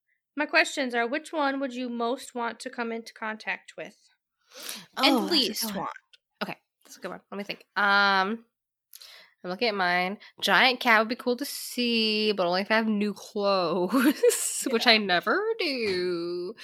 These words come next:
Speaker 1: Right.
Speaker 2: So maybe not that one. Uh, and I'm trying to think of yours too. You got the Yule Lads. You had,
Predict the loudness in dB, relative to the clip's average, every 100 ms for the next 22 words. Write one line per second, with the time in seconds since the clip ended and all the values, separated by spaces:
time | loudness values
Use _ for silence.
0 | -8 -6 -4 -6 -4 -6 -4 0 4 4
1 | 4 0 2 0 -2 -4 -12 _ _ _
2 | _ _ -20 -20 -20 _ _ 4 8 8
3 | 8 4 0 -6 _ _ _ _ _ _
4 | _ _ _ _ _ -6 -4 -4 -6 -8
5 | -10 -12 -6 -4 -6 -6 -6 -4 -6 -4
6 | -2 -2 -2 -2 -2 -2 -2 -2 -2 -2
7 | -4 -6 -12 -18 -10 -8 -6 -8 -8 -12